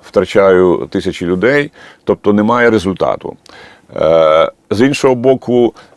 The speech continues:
е, світова спільнота консолідувалася і на мене тисне. Е, українська армія переходить, е, локально в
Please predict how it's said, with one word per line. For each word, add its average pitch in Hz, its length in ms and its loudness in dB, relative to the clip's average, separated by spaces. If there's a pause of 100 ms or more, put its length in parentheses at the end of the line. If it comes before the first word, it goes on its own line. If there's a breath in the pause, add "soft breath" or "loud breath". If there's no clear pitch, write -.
(140)
е, 87 480 2
світова 107 460 0
спільнота 113 640 -4
консолідувалася 107 800 0
і 104 80 0
на 101 100 0
мене 107 220 -2
тисне. 78 480 -6 (600 loud breath)
Е, 80 60 -2
українська 117 500 0
армія 120 360 0
переходить, 110 720 0
е, 92 260 4
локально 104 640 0
в 87 160 -10